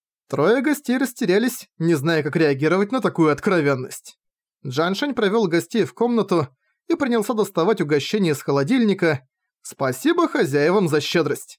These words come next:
Очень кстати. "Мы ещё вчера приехали, а тестирование только послезавтра. Завтра должна ещё одна группа приехать. Ах да, меня зовут Лия", с улыбкой сказала девушка. У неё была нежная белая кожа,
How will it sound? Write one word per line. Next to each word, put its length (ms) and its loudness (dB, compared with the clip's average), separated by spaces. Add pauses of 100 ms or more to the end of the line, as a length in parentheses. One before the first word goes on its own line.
(140)
Очень 340 0
кстати. 460 -4 (680)
"Мы 160 0
ещё 180 -2
вчера 280 0
приехали, 640 0 (140)
а 120 2
тестирование 520 0
только 240 -2
послезавтра. 760 -4 (400)
Завтра 380 -2
должна 340 0
ещё 300 0
одна 160 0
группа 220 -2
приехать. 560 -2 (440)
Ах 180 -2
да, 460 -4 (120)
меня 260 4
зовут 300 0
Лия", 380 4 (680)
с 180 -12
улыбкой 460 0
сказала 440 -2
девушка. 540 -4 (680)
У 60 -6
неё 220 0
была 240 0
нежная 400 0
белая 320 2
кожа, 460 0